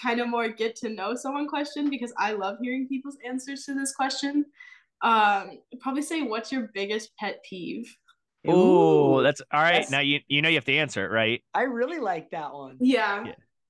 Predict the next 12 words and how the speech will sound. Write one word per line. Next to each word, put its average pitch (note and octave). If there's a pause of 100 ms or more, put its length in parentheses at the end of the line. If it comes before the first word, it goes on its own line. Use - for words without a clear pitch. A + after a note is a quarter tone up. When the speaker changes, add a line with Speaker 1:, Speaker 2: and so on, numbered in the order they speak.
(140)
Speaker 2:
Yeah. F4
Speaker 1:
<laughs> -
My C#4
biggest D4
pet C#4
peeve B3+
is A#3+
actually C#4+
really A#3 (340)
kinda A#3+
strange. A#3 (360)
Um, A3+